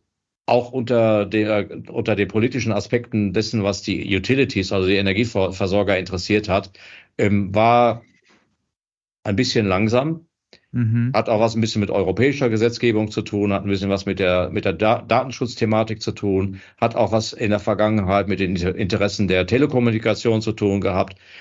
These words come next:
Speaker 1: Aber ich denke, da sind wir auf einem guten Weg und auch nicht weit davon entfernt, dass das wirklich in der Fläche ausgerollt werden kann.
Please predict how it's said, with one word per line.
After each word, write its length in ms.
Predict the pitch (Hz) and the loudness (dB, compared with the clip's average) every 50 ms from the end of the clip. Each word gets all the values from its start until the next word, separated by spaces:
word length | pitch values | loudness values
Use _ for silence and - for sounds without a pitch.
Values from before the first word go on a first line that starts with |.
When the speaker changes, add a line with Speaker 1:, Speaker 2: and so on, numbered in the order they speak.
| - - - - | -20 -20 -8 -2
Speaker 1:
Aber 120 | - 101 | 0 0
ich 80 | 104 98 | 2 2
denke, 220 | - 123 127 127 | 2 2 2 2
da 100 | 110 110 | 2 2
sind 160 | 104 107 123 123 | 2 2 2 4
wir 340 | 117 110 110 - - - - | 4 4 2 2 -2 -8 -8
auf 180 | - 110 - - | -8 -6 -4 -2
einem 100 | 113 101 | -2 0
guten 320 | 104 110 120 113 120 101 | 2 0 2 2 0 0
Weg 400 | 90 98 98 107 123 120 - - _ _ _ _ _ _ | 2 4 4 4 2 2 -2 -10 _ _ _ _ _ _
und 140 | - 127 101 | -4 -2 0
auch 140 | 110 110 107 | 2 4 4
nicht 180 | 127 117 98 | 2 2 4
weit 180 | 107 117 127 123 | 4 2 4 4
davon 280 | 139 120 117 123 117 110 | 2 0 0 -2 -2 -2
entfernt, 420 | 104 98 98 - 110 113 117 117 | -2 -2 -2 0 0 0 0 0
dass 100 | 110 110 | -2 -2
das 300 | - 113 107 107 - - | 0 -2 -2 -2 -4 -4
wirklich 300 | 107 110 113 117 110 95 | -4 -2 -2 -2 -4 -2
in 60 | 101 | -2
der 80 | 107 101 | -4 -4
Fläche 300 | - 113 107 95 104 85 | -2 -4 -4 -2 -2 -2
ausgerollt 520 | 98 107 - - 104 85 85 82 82 - | -4 -4 -4 -4 -4 -2 -2 -2 -2 -4
werden 260 | 92 90 87 87 90 | -4 -6 -4 -6 -8
kann. 320 | 87 - 90 101 120 113 | -4 -2 -2 -2 -2 -2